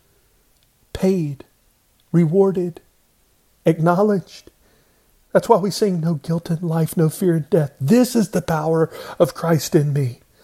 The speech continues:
Those who have fled to Jesus for refuge in this lifetime will have an exhilarating rush of joy on Judgment Day that cannot possibly be expressed on this side of eternity. We will see with our eyes the author and finisher of our faith, who for the joy set before him endured the cross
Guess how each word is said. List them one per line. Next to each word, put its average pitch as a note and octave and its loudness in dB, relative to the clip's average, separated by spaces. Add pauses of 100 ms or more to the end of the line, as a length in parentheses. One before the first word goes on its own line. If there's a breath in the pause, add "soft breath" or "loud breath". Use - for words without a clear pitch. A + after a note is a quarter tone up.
(260 soft breath)
Those F#3+ 2
who G3 4
have E3 2
fled F3+ 2
to D#3+ 0
Jesus F#3 0
for E3+ -2
refuge F3 2
in F3 4
this D#3+ 2
lifetime F3+ 0
will D#3 0
have E3 2
an D#3 2
exhilarating F3+ 2
rush D#3+ -2
of C3 -2
joy E3 2 (280 loud breath)
on C#3+ 2
Judgment F3+ 0
Day F3 4 (240 loud breath)
that E3 0
cannot E3+ 0
possibly E3+ 0
be D#3 2
expressed - -2
on C3+ 2
this C3 4
side B2 -2
of B2 -2
eternity. B2 -2 (380 loud breath)
We F3 4
will F3+ 0
see F#3+ -2
with F#3 -2
our C#3+ 2
eyes D3+ 0
the B2+ -2
author D#3 0
and B2+ -4
finisher D3 0
of C3+ -2
our B2 0
faith, C#3+ -2
who C#3+ -2
for C3+ -4
the B2 0
joy C#3 -2
set - -4
before C#3 0
him C#3+ 0
endured B2+ 0
the C3 -2
cross D3 -2